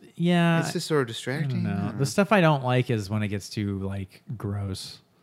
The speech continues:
Speaker 1: I don't like the gross stuff.
Speaker 2: Yeah, yeah.
Speaker 1: 'Cause it's like, uh, gross.
Speaker 2: Yeah. <laughs> Hey, that's gross. So, yeah. So, would you recommend Mister Rogers' Neighborhood?
Speaker 1: Sure.
Speaker 2: Go and be a neighbor's?
Speaker 1: Yeah. I mean, you know,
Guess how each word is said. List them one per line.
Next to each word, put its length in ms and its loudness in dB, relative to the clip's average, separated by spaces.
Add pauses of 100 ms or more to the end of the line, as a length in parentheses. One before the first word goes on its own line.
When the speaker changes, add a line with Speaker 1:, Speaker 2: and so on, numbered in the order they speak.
(480)
Speaker 1:
I 60 -2
don't 140 0
like 160 2
the 80 -2
gross 320 -2
stuff. 460 -10 (1080)
Speaker 2:
Yeah, 160 -2 (520)
yeah. 160 -6 (200)
Speaker 1:
'Cause 180 -2
it's 200 -8
like, 280 -4
uh, 920 -6 (1040)
gross. 440 -8 (240)
Speaker 2:
Yeah. 160 -4 (220)
<laughs> 260 -16
Hey, 180 -4 (340)
that's 140 -14
gross. 340 -14 (840)
So, 140 -6
yeah. 260 6
So, 220 4
would 120 4
you 60 4
recommend 380 4
Mister 200 -2
Rogers' 800 0
Neighborhood? 300 -2
Speaker 1:
Sure. 180 2
Speaker 2:
Go 300 -2
and 280 -4 (200)
be 120 -4
a 40 -4
neighbor's? 640 -6 (220)
Speaker 1:
Yeah. 280 -10
I 60 -6
mean, 240 0
you 80 0
know, 220 -2